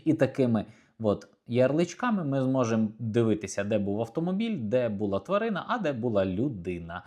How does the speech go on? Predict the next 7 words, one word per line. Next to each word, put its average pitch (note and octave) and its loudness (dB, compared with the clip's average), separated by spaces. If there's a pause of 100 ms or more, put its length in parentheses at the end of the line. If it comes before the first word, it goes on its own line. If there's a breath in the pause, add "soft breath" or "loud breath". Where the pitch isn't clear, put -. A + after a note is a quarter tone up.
(320 loud breath)
Е, G2+ 4
так C3+ 0
воно G#2 -2
все F2+ -2
відображається F#3+ -2
в G#2 -4
додатку. F2+ -2